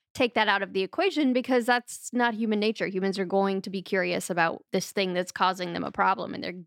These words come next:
going to do what they can do to figure that out. So building technology that enables them to do that in accurate and safe ways instead of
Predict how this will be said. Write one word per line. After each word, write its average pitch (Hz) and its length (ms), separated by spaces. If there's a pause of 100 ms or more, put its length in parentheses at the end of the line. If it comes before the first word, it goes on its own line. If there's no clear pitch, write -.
going 208 420
to 214 100
do 185 160
what 185 160
they 190 100
can 185 180
do 190 420
to 175 480 (280)
figure 196 380
that - 260
out. - 400
So - 380 (240)
building 240 260
technology 208 680
that 185 120
enables 190 380
them 196 140
to 208 100
do 196 180
that 190 260
in 190 260
accurate 196 440
and 196 100
safe 214 260
ways 180 460
instead 185 400
of 175 300